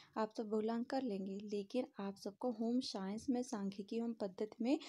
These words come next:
कैसे आप सबको सुव्यवस्थित ढंग से इसे लिखना भी पड़ेगा। तो आप कैसे लिखेंगी और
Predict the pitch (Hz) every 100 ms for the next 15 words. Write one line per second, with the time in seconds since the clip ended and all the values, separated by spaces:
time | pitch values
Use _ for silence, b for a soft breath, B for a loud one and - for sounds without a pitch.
0 | B B - 269 277 269 339 226 214 -
1 | 220 - 277 285 220 220 214 - 247 220
2 | 214 - 247 247 277 247 220 - 240 269
3 | 262 202 190 180 175 - 190 - - 202
4 | 214 - 202 202 262 262 240 240 233 240
5 | 277 B B B - 220